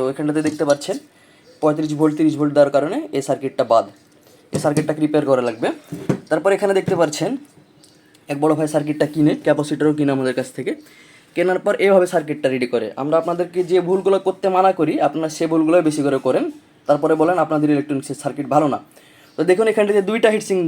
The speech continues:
দিয়েছে, আমি আপনাদেরকে মানা করি যে ভাই দুইটা হিটসিং দিবেন না, একটা হিটসিং দেওয়ার চেষ্টা করবেন। তারপরে দেখুন, আরও দেখুন এখানটাতে যে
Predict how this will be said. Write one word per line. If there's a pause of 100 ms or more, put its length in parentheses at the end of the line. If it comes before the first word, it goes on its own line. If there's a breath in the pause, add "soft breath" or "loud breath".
দিয়েছে, (140)
আমি
আপনাদেরকে
মানা
করি (100)
যে
ভাই
দুইটা
হিটসিং
দিবেন
না,
একটা
হিটসিং
দেওয়ার
চেষ্টা
করবেন। (1300 loud breath)
তারপরে
দেখুন, (100)
আরও
দেখুন (600 loud breath)
এখানটাতে (100)
যে